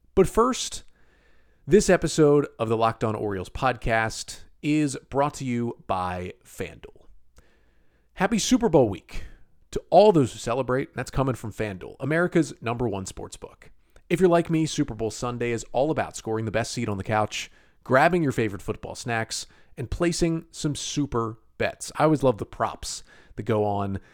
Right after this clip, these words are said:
with the Super Bowl as well. And FanDuel has so many ways to end the season with a W or two or even three.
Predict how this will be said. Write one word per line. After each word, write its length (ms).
with 140
the 60
Super 260
Bowl 260
as 240
well. 220
And 80
FanDuel 540
has 180
so 340
many 200
ways 400
to 220
end 200
the 60
season 320
with 80
a 40
W 380
or 220
two 420
or 100
even 280
three. 340